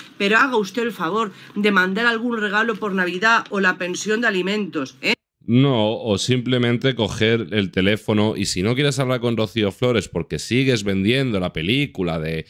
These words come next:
Speaker 2: La semilla del mal y todo se-, y todas estas historias que vendió, David Flores.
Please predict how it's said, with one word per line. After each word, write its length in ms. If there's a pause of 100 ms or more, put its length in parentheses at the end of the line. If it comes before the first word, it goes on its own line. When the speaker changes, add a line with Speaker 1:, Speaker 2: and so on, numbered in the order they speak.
(280)
Speaker 2:
La 140
semilla 500
del 200
mal 460
y 80
todo 220
se-, 240
y 60
todas 220
estas 240
historias 440
que 120
vendió, 500 (640)
David 300
Flores. 520